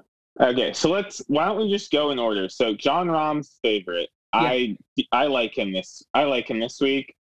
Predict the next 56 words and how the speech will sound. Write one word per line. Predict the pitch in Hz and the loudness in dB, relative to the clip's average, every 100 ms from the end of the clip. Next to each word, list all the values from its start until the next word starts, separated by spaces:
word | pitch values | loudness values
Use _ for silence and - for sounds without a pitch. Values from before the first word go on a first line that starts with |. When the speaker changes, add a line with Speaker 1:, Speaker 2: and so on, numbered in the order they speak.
| _ 113 | _ -2
Speaker 1:
I | 127 | 0
don't | 147 | 2
know | 143 | 0
Speaker 2:
So | 139 | 0
Speaker 1:
if | |
he's | 139 131 | -2 -2
gonna | 135 113 | 0 0
win, | 110 110 87 82 87 _ | 2 0 -2 -6 -12 _
but | 120 - | 2 4
Speaker 2:
I | 214 | 2
don't | |
Speaker 1:
I | |
Speaker 2:
know | 269 254 | 2 0
if | |
Speaker 1:
do. | 135 | 0
Speaker 2:
you, | - - _ _ _ _ 185 | -2 -4 _ _ _ _ -4
I'm | |
sure | 190 277 | 0 2
you | 220 220 | 2 2
know, | 185 | 2
but | 156 | 0
for | 160 | -2
the | 151 | -4
people | 214 196 | -2 0
who | 165 | 0
don't, | 151 170 | 0 0
he's | 160 180 | 0 -2
a | |
Callaway | 151 175 156 147 147 | 0 2 2 2 0
man | 143 143 | 0 0
like | 143 139 | 0 -2
myself. | 139 147 156 | -2 0 -2
So | 160 | 0
I'm | 160 | -2
a | |
huge, | 160 185 - | -2 -2 0
and | 180 | 0
a | 165 | -2
Spaniard, | - 160 151 135 | -2 0 0 0
so | 147 | 0
I | 147 | 0
love | 151 160 | 0 0
Jon | 151 147 143 | 0 0 0
Rahm. | 139 131 135 - | 0 -2 -4 -6
Huge | - 185 | -4 0
Jon | 165 151 | 0 0
Rahm | 143 139 | 0 -2
fan. | 151 | -2
We've | 147 139 | -2 -2
covered | 196 165 156 | -2 0 0
that. | 143 139 139 - _ _ _ | 2 2 0 -6 _ _ _
But | 214 196 - | 0 0 -2
Tosh, | 185 175 | -2 0
I've | 156 139 | -2 0
often | - 185 170 156 | 0 0 0 -2
said | 165 156 120 | 0 0 -2